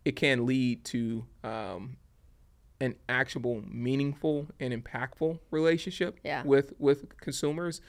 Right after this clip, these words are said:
Speaker 1: I think the, the big news, um, in the last couple of weeks has been around Bud Light. And, um, they had announced this campaign, um, where they had a, a trans per-, a person, um,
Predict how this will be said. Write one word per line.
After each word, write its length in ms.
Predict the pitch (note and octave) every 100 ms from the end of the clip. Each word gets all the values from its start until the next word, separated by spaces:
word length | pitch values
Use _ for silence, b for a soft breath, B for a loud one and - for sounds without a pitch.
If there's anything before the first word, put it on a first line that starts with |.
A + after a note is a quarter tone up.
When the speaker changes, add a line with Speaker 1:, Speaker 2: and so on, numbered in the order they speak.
| B B
Speaker 1:
I 80 | -
think 200 | D3 D3
the, 100 | D3
the 240 | B2+ - B2
big 220 | D3 C#3
news, 440 | C#3+ C#3+ C#3 B2+ - -
um, 480 | C3+ B2+ B2 A#2+ -
in 100 | C3+
the 40 |
last 220 | C3+ C3+
couple 160 | - C3+
of 40 |
weeks 160 | C#3 D3+
has 80 | C3+
been 120 | C3
around 380 | B2+ B2 B2 B2
Bud 180 | C#3 B2+
Light. 240 | C3+ - - _ b b b b -
And, 600 | B2+ B2+ B2 A#2+ A#2 B2
um, 340 | D3+ C3 B2 B2
they 140 | C3
had 260 | C3 B2+ A#2 -
announced 380 | B2+ A#2+ A#2+
this 100 | B2+
campaign, 680 | A#2+ A#2+ A#2 A#2 A#2 A#2 A#2 -
um, 340 | - A#2+ A#2 -
where 140 | A#2+
they 160 | A#2 A#2
had 300 | A#2+ A2+ A#2
a, 180 | -
a 40 | -
trans 340 | - A#2+ A#2+
per-, 180 | - - -
a 100 | A#2+
person, 520 | - A#2 - A2+ A2+ - b b b
um, 340 | - A#2 A2